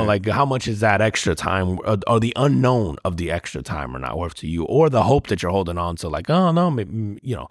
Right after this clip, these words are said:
Speaker 2: who knows? Maybe I'll make it," you know, but I would think, like, i-, in no shoes, I would try it because, like, to, to your point,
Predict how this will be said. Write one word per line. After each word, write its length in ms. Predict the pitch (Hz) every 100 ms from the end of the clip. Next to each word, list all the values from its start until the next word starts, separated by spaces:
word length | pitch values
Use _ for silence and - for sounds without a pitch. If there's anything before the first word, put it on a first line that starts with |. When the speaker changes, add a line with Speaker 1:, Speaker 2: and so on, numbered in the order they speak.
| -
Speaker 2:
who 160 | - 226
knows? 340 | 175 156 85 78
Maybe 260 | 110 120
I'll 140 | 123 113
make 260 | 117 107
it," 120 | 71 -
you 100 | 110
know, 140 | 101
but 260 | 90 95 - - - - - _ _ -
I 100 | 190
would 220 | 190 120 _ _ _
think, 340 | - 127 92 - _ _ _
like, 240 | 123 110 -
i-, 140 | 104 -
in 160 | 139
no 200 | 139 147
shoes, 340 | 139 - 95 90
I 80 | 113
would 140 | 101
try 280 | - 78 73
it 180 | 82 80
because, 460 | 98 80 90 80 80
like, 160 | 80
to, 180 | - 90
to 160 | - 90
your 140 | 117
point, 340 | - 92 87